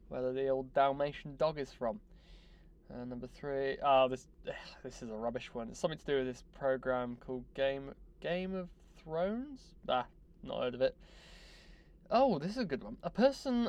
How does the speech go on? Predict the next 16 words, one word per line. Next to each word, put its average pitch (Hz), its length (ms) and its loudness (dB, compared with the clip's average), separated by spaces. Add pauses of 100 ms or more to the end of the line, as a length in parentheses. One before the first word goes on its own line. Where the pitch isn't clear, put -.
from 196 200 -2
Croatia 202 380 0
holds 165 180 -2
a 180 60 -6
Guinness 208 340 0
World 277 160 -10
Record 147 520 -6 (480)
of 160 140 -2 (100)
the 165 160 -2 (180)
biggest 190 420 0 (100)
white 180 300 -4
truffle. - 420 -6 (840)
Giancarlo 254 800 2
Zigante 175 1000 -4
of 139 240 0
Potatoska - 800 -4